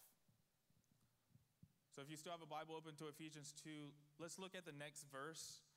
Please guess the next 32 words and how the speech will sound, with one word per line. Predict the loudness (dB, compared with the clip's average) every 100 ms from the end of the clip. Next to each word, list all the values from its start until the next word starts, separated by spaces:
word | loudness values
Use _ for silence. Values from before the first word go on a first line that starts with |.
| -20 -8
and | -2
that's | -2
gonna | 0 -2
come | 0
up | 0 0
on | -2
screen | -2 -2 -2
as | -2
well. | 2 2 2 -2 -16 -20 -20 -20 -20 -20 -20 _ _ _ -20 -20 -20 -20 -18 -6
It | -2
says | 2 2 2 0 -2
in | -4
verse | 0 0 0
two, | -2 0 0 -2 -12 -20 -20 -20 -20 -20 -10
"According | -6 -4 -2 2 2 0 0
to |
the | 2 2
ruler | 4 4 4 4
of | 2 0
the |
power | -2 0 2 2
of |
the | 0 0
air, | 2 0 -2 -6 -18 -20 -20 -20 -12
the | -6
spirit | -4 -4 -4 0 2 2 -2 -10 -20 -16 -8
now | -2 0
at | 0 0
work | 0 0 -2 -12 -20 -10
in |
the | -6
disobedient." | -4 -2 -4 -4 -4 -6 -8